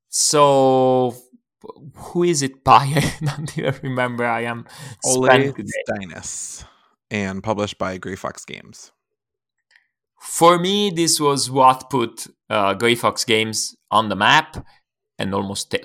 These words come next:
Speaker 1: took it away as <laughs> well, meaning there are a few other games that I like of theirs, although there are some.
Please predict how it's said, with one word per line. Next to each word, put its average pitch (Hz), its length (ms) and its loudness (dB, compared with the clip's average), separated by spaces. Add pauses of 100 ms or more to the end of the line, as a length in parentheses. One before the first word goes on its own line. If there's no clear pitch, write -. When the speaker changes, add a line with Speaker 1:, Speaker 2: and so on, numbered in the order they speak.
Speaker 1:
took - 200 -14
it - 60 -12
away 98 320 -2
as - 160 -2
<laughs> - 60 -6
well, 156 520 0
meaning 120 320 -8
there 113 140 -6
are 110 80 -6
a 107 60 -10
few 135 380 -4
other 113 220 -4
games 104 320 -10
that 104 120 -12
I 107 60 -8
like 104 280 -12
of 104 140 -16
theirs, 123 300 -2
although 92 260 -10
there 85 160 -10
are 85 160 -8
some. 120 360 -8